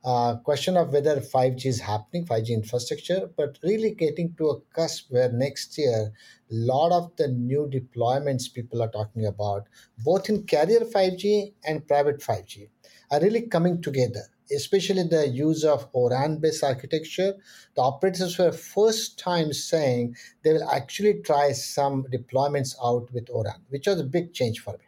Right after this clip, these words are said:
Because so far it was all talk about, "We want to be open, we want to be disaggregated." And in the case of private five G, what I sensed is that,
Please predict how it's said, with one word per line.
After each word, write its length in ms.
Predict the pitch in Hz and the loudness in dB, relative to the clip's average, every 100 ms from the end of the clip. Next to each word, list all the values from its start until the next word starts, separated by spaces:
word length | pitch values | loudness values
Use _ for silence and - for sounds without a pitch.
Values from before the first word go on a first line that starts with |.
| _ _ | _ _
Because 260 | 135 127 | -2 0
so 120 | 190 180 | 0 2
far 180 | 185 | 2
it 80 | 165 | 4
was 120 | 156 147 | 2 2
all 140 | 143 | 0
talk 240 | 143 143 | 0 0
about, 360 | 139 139 135 131 - - 131 | 0 0 0 -2 -12 -12 -6
"We 60 | |
want 300 | 123 139 165 | 0 0 0
to 60 | 165 | 0
be 140 | 160 | 2
open, 400 | 147 - 147 139 | 2 0 -2 -2
we 120 | 123 | -2
want 260 | 120 143 147 | 0 -2 -2
to 60 | 143 | -8
be 120 | 135 | -8
disaggregated." 840 | 127 - 113 117 113 110 110 107 - _ - - - - | -4 -4 -2 -2 -2 -2 -2 -4 -6 _ -20 -20 -20 -12
And 240 | 143 147 156 | -4 0 0
in 120 | 156 | 0
the 180 | 156 156 | 0 -2
case 300 | - 202 226 | 0 2 2
of 180 | - - | 0 0
private 420 | 147 196 240 240 | 2 2 0 0
five 240 | 151 123 | 0 0
G, 160 | 113 123 | -4 -2
what 200 | 135 151 | 0 2
I 80 | 147 | 0
sensed 480 | - 180 202 - | 0 0 0 0
is 180 | 185 170 | 0 2
that, 340 | 151 139 127 | 2 2 0